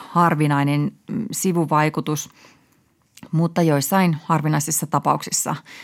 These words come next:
siis aiheutti tällaisen taudin, jonka syntymekanismista tutkijat ei vieläkään ole siis aivan yksimielisiä.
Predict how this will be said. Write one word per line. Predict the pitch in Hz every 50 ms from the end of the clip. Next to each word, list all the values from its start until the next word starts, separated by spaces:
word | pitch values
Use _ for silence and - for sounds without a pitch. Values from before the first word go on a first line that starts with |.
| - - _
siis | - - - - - - -
aiheutti | - 139 147 160 160 - 151 - -
tällaisen | - - - - - - 185 185 - 185 165 - - - - - - - _
taudin, | - 233 254 269 269 269 240 262 247 233
jonka | 226 208 - 196 190
syntymekanismista | 196 - 196 180 165 185 170 170 165 - 165 165 165 151 - 170 156 - 175
tutkijat | 156 - 165 156 - 165 156 151 -
ei | 156 156
vieläkään | 143 156 156 151 156 151 165 151 147 147
ole | 143 147 143 131 - - - - - - - _
siis | - - 156 151
aivan | 160 151 151 156 156 156 160 160 165
yksimielisiä. | - 151 151 151 - - 151 147 143 139 139 151 165 - - 156 151